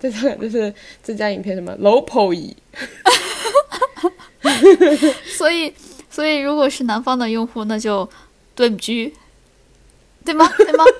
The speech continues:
Speaker 2: 我刚说的。
Speaker 1: <laughs> 嗯，对，对，对，
Speaker 2: 好。
Speaker 1: 对。
Speaker 2: 然后还有，其实我们俩的官微就，嗯，大家也知道，也就是我们俩，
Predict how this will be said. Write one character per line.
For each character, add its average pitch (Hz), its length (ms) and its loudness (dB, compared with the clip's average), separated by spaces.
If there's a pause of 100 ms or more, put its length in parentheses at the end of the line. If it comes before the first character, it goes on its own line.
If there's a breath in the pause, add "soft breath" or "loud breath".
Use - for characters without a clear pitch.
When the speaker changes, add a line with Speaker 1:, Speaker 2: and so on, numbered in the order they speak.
(140)
Speaker 2:
我 - 80 -6
刚 277 180 0
说 285 160 -2
的。 262 80 2
Speaker 1:
<laughs> 220 40 2
嗯， 196 180 -4 (380)
对， 202 140 0
对， 196 80 0
对， 185 40 -2
Speaker 2:
好。 185 220 0 (120)
Speaker 1:
对。 175 200 -6 (160 loud breath)
Speaker 2:
然 214 140 -2
后 254 200 0
还 269 180 2
有， 277 180 2
其 285 180 -6
实 311 80 -2
我 302 100 0
们 247 60 -2
俩 190 140 -2
的 196 80 -6
官 240 240 -4
微 240 140 -4
就， 233 260 -4 (180)
嗯， 180 380 -14
大 196 100 -6
家 196 80 -4
也 180 120 -6
知 - 160 -14
道， 175 200 -6 (480)
也 196 120 -8
就 214 120 -4
是 226 140 -8
我 180 80 -6
们 175 140 -12
俩， 185 140 -10